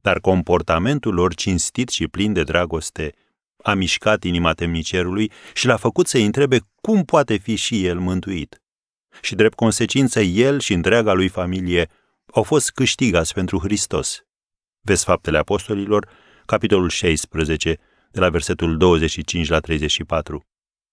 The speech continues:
Într-o lume a cărei filozofie este să fii întotdeauna numărul unu, egoismul este o puternică trăsătură de caracter. Ca să-l învingi în fiecare zi, ai nevoie de ajutorul lui Dumnezeu.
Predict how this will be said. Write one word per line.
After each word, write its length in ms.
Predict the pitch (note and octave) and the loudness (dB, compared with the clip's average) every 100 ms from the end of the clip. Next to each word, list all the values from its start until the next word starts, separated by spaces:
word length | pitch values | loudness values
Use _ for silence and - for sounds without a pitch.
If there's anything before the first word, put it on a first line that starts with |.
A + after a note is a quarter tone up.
| _ _ _ _ _ _ _ _ _ - | _ _ _ _ _ _ _ _ _ 0
Într-o 280 | A#2+ B2+ | 0 2
lume 220 | C#3 F#3+ D#3 | 0 0 -2
a 100 | A2 | 0
cărei 280 | A2+ G#2 | 0 0
filozofie 640 | F#2+ G2 F#2+ F#2+ - B2 G#2 | 0 2 2 2 0 0 0
este 440 | F2+ - F#2+ F2 - _ | 0 -2 -2 -2 -4 _
să 200 | - A2 | -4 -4
fii 180 | G2 C#3 | 0 2
întotdeauna 560 | B2+ B2 A2+ A2 G#2+ F#2+ | 2 2 2 2 2 2
numărul 460 | A2 G#2 F2+ E2+ | 2 2 0 -2
unu, 360 | A#2+ B2+ E2 C2 _ _ _ _ _ _ _ _ _ _ | 0 0 0 -6 _ _ _ _ _ _ _ _ _ _
egoismul 580 | C#3+ A#2+ D3 F3 D3 C#3 | 0 2 2 2 0 -2
este 220 | - C3 | 0 0
o 80 | G#2+ | 0
puternică 580 | A2 - F2 E2+ E2 | -2 0 0 0 -2
trăsătură 480 | F2 E2 - E2+ E2 | -2 -2 -4 -4 -4
de 120 | E2 | -4
caracter. 640 | D#2+ E2+ F2 - - - _ _ _ _ _ _ - | -2 -4 -4 -8 -14 -14 _ _ _ _ _ _ -6
Ca 120 | F#2+ | -4
să-l 240 | F2+ G2 F2+ | 0 2 2
învingi 540 | E2+ E2+ B2 C3 E2 | 0 2 2 4 2
în 80 | D2+ | -2
fiecare 460 | - E2+ E2 D#2+ | -2 -2 0 -2
zi, 340 | D2+ D#2 A2 - _ _ _ _ _ _ | -4 -4 -6 -6 _ _ _ _ _ _
ai 220 | - B2 | -2 2
nevoie 400 | A2+ F#2 F#2 G#2 | 2 2 2 0
de 100 | G#2+ | 0
ajutorul 520 | F#2+ E2+ E2+ G#2 A#2 A#2 | 0 -2 -6 -6 -6 -6
lui 120 | A2+ | -6
Dumnezeu. 580 | G#2+ G#2+ G#2 E2+ D2 | -8 -8 -8 -10 -12